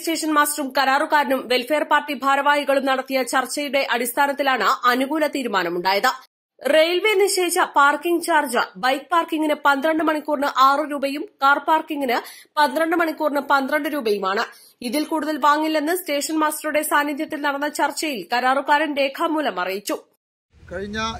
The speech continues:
Speaker 2: ഏതാനും കുറച്ച് ദിവസങ്ങളായിട്ട് പൊതുജനങ്ങളുടെ ഇടയിൽ നിന്നും വലിയ ഒരു പ്രതിഷേധവും പരാതിയുമാണ് ഇവിടെ ഉയർന്നു വന്നുകൊണ്ടിരുന്നത്. ഇവിടെ അങ്ങാടിപ്പുറം റെയിൽവേ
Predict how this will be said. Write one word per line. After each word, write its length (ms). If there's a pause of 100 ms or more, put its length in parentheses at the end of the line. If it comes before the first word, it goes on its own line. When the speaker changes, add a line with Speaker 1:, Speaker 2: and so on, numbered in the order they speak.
(120)
Speaker 2:
ഏതാനും 380
കുറച്ച് 280
ദിവസങ്ങളായിട്ട് 680 (1000)
പൊതുജനങ്ങളുടെ 540
ഇടയിൽ 320
നിന്നും 240 (760)
വലിയ 240 (200)
ഒരു 160
പ്രതിഷേധവും 600 (120)
പരാതിയുമാണ് 800 (720)
ഇവിടെ 200 (100)
ഉയർന്നു 340
വന്നുകൊണ്ടിരുന്നത്. 600 (1300)
ഇവിടെ 260
അങ്ങാടിപ്പുറം 600
റെയിൽവേ 280